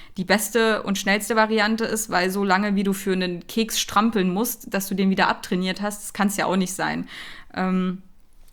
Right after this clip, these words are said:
deshalb sollte man da ein bisschen an der Ernährung, wenn, wenn man das möchte, ähm, ansetzen. Und dann sage ich aber auch, dass es auch sehr gefährlich werden kann und dass man da aufpassen sollte. Auch mit dem täglichen Wiegen, das habe ich nämlich früher auch gemacht.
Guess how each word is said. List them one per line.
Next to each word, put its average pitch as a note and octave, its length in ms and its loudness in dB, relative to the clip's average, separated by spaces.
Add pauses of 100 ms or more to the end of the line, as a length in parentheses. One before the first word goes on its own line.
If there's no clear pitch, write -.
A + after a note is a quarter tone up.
(300)
deshalb G3+ 260 -2
sollte G3 200 2
man F#3 180 4
da F#3 120 6
ein F3+ 140 0
bisschen F#3+ 280 -2
an F3 160 0
der F3 100 2
Ernährung, F#3 760 0 (460)
wenn, F3+ 460 0
wenn F#3+ 120 2
man F#3+ 120 2
das F#3+ 160 -2
möchte, F#3+ 520 -2
ähm, F3+ 420 -2
ansetzen. G#3+ 500 2
Und G3 80 0
dann F#3 120 0
sage G3 200 4
ich G3 100 -4
aber F3+ 180 2
auch, F3+ 120 0
dass F#3+ 200 -8
es - 260 -10
auch F#3 120 -2
sehr F3+ 200 0
gefährlich F#3+ 480 0
werden E3+ 220 0
kann F3 180 -6
und E3+ 80 -6
dass F3+ 120 -8
man F3 140 -6
da F3 220 -4 (420)
aufpassen F3+ 480 -2
sollte. D#3+ 340 0
Auch G3+ 100 6
mit G#3 180 6
dem F#3+ 200 4 (240)
täglichen A3+ 600 4
Wiegen, A3+ 240 4
das F3 180 0
habe G3+ 140 4
ich G3 40 0
nämlich F#3+ 260 2
früher F#3 220 4
auch F#3+ 180 0
gemacht. E3 360 -4